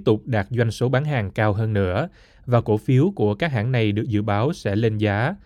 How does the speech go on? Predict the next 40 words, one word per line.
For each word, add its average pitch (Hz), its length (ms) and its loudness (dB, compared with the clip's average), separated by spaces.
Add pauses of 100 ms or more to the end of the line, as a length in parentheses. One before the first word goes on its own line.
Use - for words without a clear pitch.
(240)
trong 139 120 2
bối 156 140 2
cảnh 101 220 -4
bất 156 140 -4
ổn 107 340 -4
toàn 104 220 -2
cầu 98 300 0
gia 101 140 0
tăng. 104 360 -2 (920)
Bộ 120 100 4
Ngoại 117 140 4
giao 131 140 4
Mỹ 104 160 2
nói 120 360 2
trong 131 200 0
một 101 200 -2
tuyên 120 160 0
bố 117 180 2
rằng 113 320 -2
việc 104 220 -2
bán 123 300 0
và 147 100 0
chuyển 107 260 -2
giao 117 140 2
vũ 98 180 -2
khí 127 280 0
được 117 260 -2
coi 110 300 0
là 101 260 -2
các 156 240 -4
công 120 180 -4
cụ 95 260 -2
chính 120 160 -4
sách 165 180 -6
đối 143 160 0
ngoại 98 340 -2
quan 127 240 2
trọng 95 260 -2
của 101 140 -4
Mỹ, 107 400 0